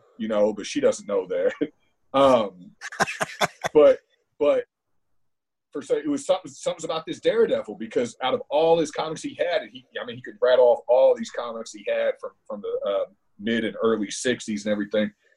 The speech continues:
Speaker 1: He said it was Daredevil number one. And so for whatever, I guess as a kid, that piqued my interest. You know, you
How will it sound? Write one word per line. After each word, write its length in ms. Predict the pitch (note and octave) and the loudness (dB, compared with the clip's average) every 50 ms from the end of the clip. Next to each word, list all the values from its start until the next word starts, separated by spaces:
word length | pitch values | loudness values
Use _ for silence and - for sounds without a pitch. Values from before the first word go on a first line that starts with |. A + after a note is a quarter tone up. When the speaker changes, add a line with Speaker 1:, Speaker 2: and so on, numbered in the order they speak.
| _ _ _ _ _ - | _ _ _ _ _ -6
Speaker 1:
He 80 | - A2 | -4 2
said 80 | - | 4
it 40 | B2 | 4
was 120 | A2+ A2 - | 4 4 4
Daredevil 400 | B2 A#2+ B2 A#2+ A#2+ A2+ A2+ A2 | 4 4 6 6 4 4 4 2
number 200 | A2 G#2+ G#2+ G#2 | 0 0 0 0
one. 320 | G#2+ C3+ D3+ D#3 C3+ A2+ | 0 0 2 2 2 0
And 120 | G2+ G#2 G#2 | -2 -6 -2
so 400 | - - A#2+ A#2 A2+ G#2+ G#2 _ _ - | 2 4 6 6 6 4 2 _ _ -6
for 120 | - A#2+ | -2 2
whatever, 280 | A#2+ B2+ C3 C3 B2+ A2 | 6 8 8 6 6 4
I 60 | A#2 | -2
guess 220 | A#2 A#2+ A2+ - | 0 0 -2 -4
as 80 | A2+ - | -6 -10
a 40 | - | -12
kid, 220 | - - C#3 C3 | -4 -4 0 0
that 180 | C3 A2+ - - | 0 0 0 -2
piqued 220 | - B2+ B2+ - | -4 -6 -4 -4
my 140 | A#2 A#2 B2 | -4 -2 -2
interest. 400 | D#3+ D#3+ - - - - - - | -2 -2 -4 -8 -16 -16 -16 -12
You 80 | - - | -10 -8
know, 40 | |
you 60 | G#2 | -6